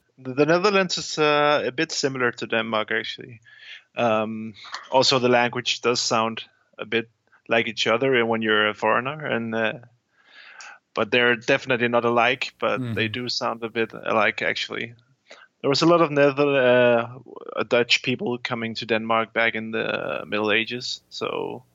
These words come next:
Speaker 2: Hmm.
Speaker 1: actually, where I come from in Denmark, there is, uh,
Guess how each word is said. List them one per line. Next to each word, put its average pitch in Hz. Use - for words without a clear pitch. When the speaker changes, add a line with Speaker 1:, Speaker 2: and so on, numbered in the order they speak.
Speaker 2:
Hmm. 156
Speaker 1:
actually, 131
where 120
I 131
come 139
from 139
in 127
Denmark, 123
there 117
is, -
uh, -